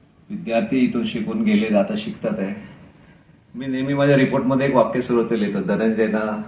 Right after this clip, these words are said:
पाठवलं रिपोर्ट या वर्षाचा, की "Club is trying its best to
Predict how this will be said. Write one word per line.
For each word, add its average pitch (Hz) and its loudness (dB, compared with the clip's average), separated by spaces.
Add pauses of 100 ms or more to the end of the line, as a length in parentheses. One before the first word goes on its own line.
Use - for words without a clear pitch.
(120)
पाठवलं 101 -2
रिपोर्ट 92 -4
या 90 0
वर्षाचा, 87 -6 (1160)
की 120 -10 (120)
"Club 135 6
is 143 0 (100)
trying 135 6
its 120 0
best 143 2
to 147 2